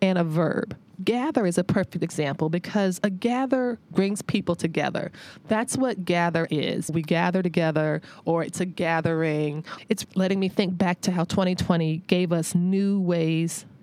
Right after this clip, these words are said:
and new reasons to gather. The reasons were terrible reasons. A global pandemic is not a good reason. And also, we were able to be creative,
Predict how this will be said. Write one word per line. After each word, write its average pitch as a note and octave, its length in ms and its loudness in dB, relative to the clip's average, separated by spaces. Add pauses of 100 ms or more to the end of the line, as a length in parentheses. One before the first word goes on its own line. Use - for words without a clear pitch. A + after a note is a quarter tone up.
(120)
and E3+ 200 0
new G3+ 220 2
reasons G#3 880 -2
to - 80 2
gather. F3+ 580 0 (320)
The G#3 100 2
reasons C4 360 0
were A#3+ 80 0
terrible A3+ 400 0
reasons. D#3 480 -2
A E3 60 -2
global F#3+ 280 4
pandemic E3 640 0
is E3 140 0
not E3+ 240 2
a E3+ 40 2
good D#3+ 200 2
reason. D#3 420 0 (800)
And F3 320 2
also, G3 640 2 (840)
we G3+ 260 2
were G3 160 4
able G3 300 2
to - 180 0
be F3+ 200 0
creative, E3 920 2